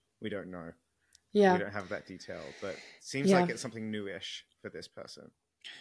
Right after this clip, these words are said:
Speaker 2: Yeah. And, and don't just, you know, if you are taking that medication, don't just, you know, stop cold turkey,
Speaker 1: Yeah.
Speaker 2: talk to your doctor. Um, there are other alternatives, you know, hopefully that you can come up with, with your, you know, prescribing doctor.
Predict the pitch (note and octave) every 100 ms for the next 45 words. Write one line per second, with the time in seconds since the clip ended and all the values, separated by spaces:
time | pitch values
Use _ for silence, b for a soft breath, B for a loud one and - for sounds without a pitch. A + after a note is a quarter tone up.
0 | B B G#3+ A3+ G3 G3 A3+ A#3 B3+ B3+
1 | A3+ A3+ G3+ F3+ F#3+ G#3+ F#3 G3 G3+ G3
2 | F#3+ F3+ F3+ F3 F3+ F3+ F3+ E3+ E3+ E3
3 | - F#3 E3+ E3 F3 E3+ - E3 - C#4+
4 | B3+ A#3 A3+ A3 A3 G3 F3+ F3 F3+ F#3
5 | F3+ F3 B B B G3 F#3 F3+ E3+ E3+
6 | F3 - F3 - E3+ D#3+ D#3+ - E3+ -
7 | A3 G#3 G3 F#3+ F#3+ F#3 F3 F3 F3 F3+
8 | F3 F3 - F3 - E3+ E3+ F3+ F3 F3
9 | E3+ E3+ E3 D#3+ D#3+ - F3 D#3+ - E3
10 | - E3 D#3+ D#3+ D#3+ D#3+ - D#3 - D#3+
11 | D#3+